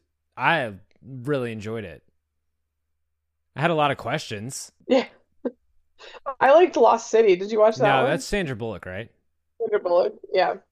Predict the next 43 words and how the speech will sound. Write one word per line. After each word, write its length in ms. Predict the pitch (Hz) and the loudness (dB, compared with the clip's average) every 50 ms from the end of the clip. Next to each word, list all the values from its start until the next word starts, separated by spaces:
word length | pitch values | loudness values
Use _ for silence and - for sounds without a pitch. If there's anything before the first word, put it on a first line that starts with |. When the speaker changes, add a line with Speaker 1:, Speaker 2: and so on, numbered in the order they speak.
| _ _ _ _ _ _ _ _ _ _ _ _ _ _ _ _ _ _ _ _ _ _ _ _ _ _ | _ _ _ _ _ _ _ _ _ _ _ _ _ _ _ _ _ _ _ _ _ _ _ _ _ _
Speaker 2:
Um, 520 | 190 196 185 175 - 117 - 110 123 - - _ _ _ _ _ _ _ _ _ _ _ _ _ _ _ _ _ _ _ _ _ _ _ _ _ _ _ _ _ _ _ _ _ _ _ _ _ _ _ _ _ _ _ _ _ _ _ _ - | 0 0 2 2 0 -2 -6 -8 -10 -14 -18 _ _ _ _ _ _ _ _ _ _ _ _ _ _ _ _ _ _ _ _ _ _ _ _ _ _ _ _ _ _ _ _ _ _ _ _ _ _ _ _ _ _ _ _ _ _ _ _ -10
I'm 80 | 233 226 | -10 -10
trying 180 | 220 - 240 226 | -10 -10 -12 -10
to 20 | |
think 140 | 214 - 165 | -8 -8 -8
which 140 | 185 175 - | -8 -6 -6
other 160 | 170 165 156 | -6 -6 -6
ones 160 | 156 180 - - | -6 -8 -10 -12
I've 100 | - - | -10 -10
watched 220 | - - - - | -10 -10 -10 -12
recently 260 | - 233 233 - 53 | -12 -12 -10 -8 -8
that 100 | - - | -8 -8
I 60 | - 55 | -6 -6
liked. 340 | 55 57 - - - - - - - _ _ _ _ _ _ _ _ _ _ _ _ _ _ _ - | -6 -6 -8 -10 -12 -14 -20 -20 -20 _ _ _ _ _ _ _ _ _ _ _ _ _ _ _ -8
Speaker 1:
I 140 | 139 156 147 | -6 -6 -4
still, 200 | - 202 196 170 | -4 -4 -4 -4
did 200 | 131 147 127 120 | -4 -6 -6 -4
you, 340 | 156 175 180 180 180 185 - | -4 -2 0 0 0 0 -2
Speaker 2:
Uh, 180 | - - - | -2 -4 -4
Speaker 1:
did 160 | - 156 113 139 | -4 -6 -6 -4
you 100 | 185 202 | -4 -4
ever 160 | 208 196 202 | -4 -4 -4
watch 240 | 160 160 160 151 - | -4 -4 -4 -4 -6
the 80 | 170 151 | -8 -8
one 140 | 143 135 | -6 -6
on 100 | 131 131 | -8 -8
Amazon 640 | 120 123 131 131 131 110 135 139 131 131 131 135 120 - | -8 -8 -8 -8 -8 -8 -8 -6 -6 -6 -8 -10 -12 -12
with 200 | 139 135 117 - | -10 -10 -10 -10
Charlie 300 | - - 127 123 123 117 | -8 -6 -4 -4 -4 -4
Day 320 | 110 113 113 113 113 113 - - | -4 -4 -4 -4 -6 -8 -8 -8
that 120 | 131 110 | -8 -8
I 160 | 98 92 104 110 | -8 -8 -10 -12
want 220 | 107 117 120 120 | -12 -12 -12 -12
you 120 | 113 107 85 | -12 -12 -12
in? 300 | 120 113 110 107 110 - 104 | -12 -12 -12 -12 -14 -14 -14
I 60 | 104 | -14
think 180 | 127 131 113 | -12 -12 -12
Jenny 220 | - 127 120 117 107 | -10 -10 -10 -10 -2
Slate 160 | - 359 415 | 2 4 4
Speaker 2:
Yeah. 140 | 359 262 208 127 | 4 4 0 -4
Speaker 1:
loved 240 | 120 113 104 90 | -6 -8 -8 -10
that. 240 | - - 76 - - _ _ _ _ _ _ _ _ _ _ _ _ _ _ _ - | -12 -16 -18 -20 -20 _ _ _ _ _ _ _ _ _ _ _ _ _ _ _ 4
Speaker 2:
Yeah, 220 | 233 214 190 - | 4 4 4 4